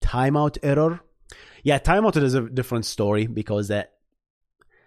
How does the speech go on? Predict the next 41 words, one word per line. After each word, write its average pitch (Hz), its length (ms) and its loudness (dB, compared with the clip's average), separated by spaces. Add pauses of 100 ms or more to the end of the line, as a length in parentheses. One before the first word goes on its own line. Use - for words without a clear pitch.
(280)
uh, - 140 -12
we 131 140 -2
can 117 160 -2
spend 107 240 -4
another 101 300 -6
episode 85 400 -8
just - 180 -10
talking 85 240 -6
about 69 240 -10
timeouts. 64 400 -8
So 90 220 -10
let's, 110 200 -8
let's, 120 260 -8
let's 117 200 -6 (520)
isolate. 117 420 0
Let's 117 260 -6
make 120 200 -2
this 117 140 -4
about 101 360 -4
just - 320 -14
errors, - 360 -16 (160)
right? 85 160 -14 (760)
So 117 120 -2
yeah, 123 180 2
there 117 200 2
is 156 80 2
an 120 100 0
actually 107 340 -4
an 107 160 -4
H - 160 -8
T 101 140 -6
T 98 100 -6
P 98 220 -8
gateway 95 520 -8
timeout, 80 500 -16
right? 76 220 -16 (960)
So 147 320 2
or-, 156 300 4
origin 220 400 4
is 196 200 4
unreachable. 240 840 4